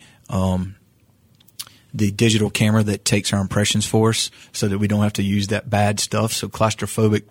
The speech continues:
patients who don't like all that goopy stuff in their mouth,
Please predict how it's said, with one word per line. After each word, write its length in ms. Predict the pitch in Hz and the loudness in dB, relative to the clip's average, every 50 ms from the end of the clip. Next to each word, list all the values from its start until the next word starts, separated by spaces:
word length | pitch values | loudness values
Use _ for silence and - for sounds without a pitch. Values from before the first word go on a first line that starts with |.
| _ _ _ - - - _ _ | _ _ _ -20 -20 -20 _ _
patients 440 | - 107 104 - - 107 - - | 2 2 4 4 2 0 0 2
who 160 | - 107 101 98 | 2 2 2 4
don't 260 | 95 107 110 104 - | 2 2 2 2 2
like 240 | 110 107 101 - 107 | 2 2 2 2 2
all 100 | 107 107 | 4 4
that 200 | 107 101 104 101 | 2 0 2 2
goopy 260 | 113 110 104 110 101 | 2 2 2 2 0
stuff 320 | - - 113 113 107 - | 0 2 2 2 2 2
in 60 | 107 | 0
their 100 | 107 104 | 0 2
mouth, 380 | 104 104 104 104 104 104 - - | 2 2 2 2 0 0 -2 -6